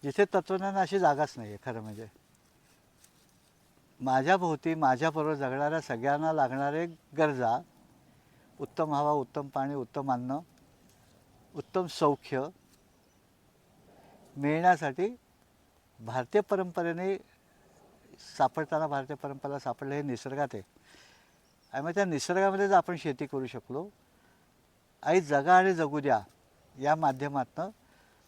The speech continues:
सर्वांचा विकास हा करू शकलो, तर आपण समृद्धी आणि आनंदी जीवन जगू शकू. आणि हे जे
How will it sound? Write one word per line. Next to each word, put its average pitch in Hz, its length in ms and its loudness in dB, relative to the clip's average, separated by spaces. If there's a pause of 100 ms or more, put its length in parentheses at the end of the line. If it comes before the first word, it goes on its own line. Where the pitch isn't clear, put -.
(200)
सर्वांचा 175 480 6
विकास 151 400 2 (1200)
हा 147 60 -2
करू 143 280 -4
शकलो, 147 400 -8 (1040)
तर 160 100 2
आपण 160 280 2
समृद्धी 139 500 -2
आणि 147 160 0
आनंदी 131 420 -2
जीवन 127 240 -4
जगू 120 220 -6
शकू. 151 340 -10 (920)
आणि 143 180 -2
हे 147 260 4
जे 220 120 0